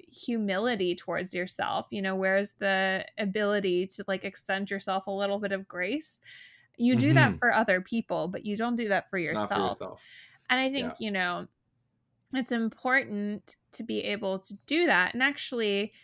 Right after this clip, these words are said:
Speaker 1: in the article, one thing that I thought was interesting was that self-compassion is kind of innately tied with procrastination. Rather, the lack of self-compassion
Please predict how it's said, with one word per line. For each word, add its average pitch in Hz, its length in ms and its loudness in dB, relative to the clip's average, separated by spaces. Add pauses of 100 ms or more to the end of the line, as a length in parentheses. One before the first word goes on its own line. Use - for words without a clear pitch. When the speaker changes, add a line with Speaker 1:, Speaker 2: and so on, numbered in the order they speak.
(240)
Speaker 1:
in 262 180 2
the 240 120 4
article, 202 760 2 (440)
one 254 200 0
thing 285 180 2
that 233 120 2
I 226 100 6
thought 220 220 -2
was 208 160 -4
interesting 226 760 -2
was 196 200 -6
that 196 460 -2 (180)
self-compassion 208 1300 -2 (320)
is 208 720 -2 (500)
kind 240 320 -2
of 214 200 -4 (160)
innately 214 520 -4
tied 202 580 -4
with 190 320 -2
procrastination. 196 1300 -4 (140)
Rather, 196 400 0 (400)
the 226 100 4
lack 233 300 6
of 220 80 -6
self-compassion 190 1000 -4